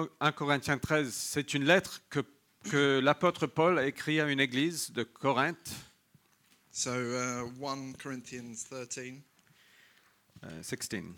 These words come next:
Speaker 2: Sixteen.
Speaker 1: Verset treize. Euh, et au fait, euh, c'est une lettre qu'il a écrite aux chrétiens. Il a, il a enseigné beaucoup de choses dans cette lettre.
Speaker 2: So, uh,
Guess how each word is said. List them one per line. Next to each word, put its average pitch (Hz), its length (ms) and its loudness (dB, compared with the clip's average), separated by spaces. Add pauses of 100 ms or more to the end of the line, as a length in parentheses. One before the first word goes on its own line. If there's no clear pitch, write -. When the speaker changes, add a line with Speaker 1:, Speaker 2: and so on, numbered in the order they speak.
Speaker 2:
Sixteen. - 420 -18 (920)
Speaker 1:
Verset 120 340 -2
treize. 117 420 2 (580)
Euh, 131 300 6 (460)
et 135 100 2
au 147 40 4
fait, - 360 4 (420)
euh, 147 40 -12 (960)
c'est - 260 -4
une 147 100 0
lettre 202 220 4
qu'il 160 140 -2
a 151 80 4
écrite 175 260 4
aux 170 60 4
chrétiens. 160 560 2
Il 123 380 -6
a, 135 80 -2 (200)
il 139 140 -4
a 151 80 6
enseigné 175 340 0
beaucoup 180 240 2
de - 60 -4
choses 156 240 2
dans 131 100 -4
cette 117 220 -4
lettre. 110 300 -2 (360)
Speaker 2:
So, 139 440 4
uh, 139 140 4